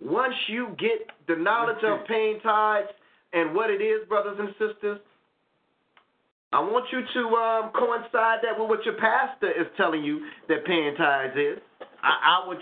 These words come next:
Speaker 2: say ask the question.
Speaker 1: Ask
Speaker 2: I can't
Speaker 1: the question.
Speaker 2: tell you what to do, but we can encourage you to ask the question.
Speaker 1: Ask the question.
Speaker 2: Ask the question.
Speaker 1: That's right. And don't be afraid, brothers and sisters, because, again,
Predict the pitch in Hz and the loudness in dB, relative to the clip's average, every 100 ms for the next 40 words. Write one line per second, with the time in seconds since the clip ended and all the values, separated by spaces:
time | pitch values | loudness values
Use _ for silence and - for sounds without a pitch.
0 | - 170 156 - 170 202 202 196 - 196 | -2 0 2 2 2 4 0 -4 -6 -4
1 | 190 - 196 - - 117 101 101 143 208 | -2 0 0 0 -12 -14 -12 0 2 4
2 | 247 233 220 254 240 240 233 233 220 175 | 2 0 2 2 2 0 -2 -4 -6 0
3 | 226 302 - 180 143 151 143 143 - - | 2 2 -4 -8 -4 -4 -4 -6 -12 -20
4 | _ _ _ _ _ - - 131 185 160 | _ _ _ _ _ -20 -6 0 2 0
5 | - _ _ _ - 170 190 247 226 214 | -8 _ _ _ -6 -6 -2 0 2 2
6 | 180 - 226 220 175 143 147 135 127 - | 0 -2 0 0 0 -2 -2 -2 -2 0
7 | 160 175 175 170 - - 170 - - 180 | 2 2 0 -2 -8 -6 -6 -4 -2 0
8 | - - - 117 143 190 196 214 240 269 | -2 -10 -10 0 2 2 -2 -2 0 0
9 | 277 - 170 _ _ 127 143 151 147 - | -2 -12 -20 _ _ 0 2 2 0 -4
10 | 160 156 165 151 - - - - 107 _ | -6 0 0 0 -2 -18 -20 -16 -16 _
11 | 135 151 202 185 170 220 226 240 233 240 | -4 0 2 2 2 0 0 0 0 0
12 | 247 240 233 226 214 214 - 220 208 190 | 0 0 0 0 -2 -4 -2 -4 -6 -8
13 | 214 214 180 185 214 | -2 -2 -2 -2 -2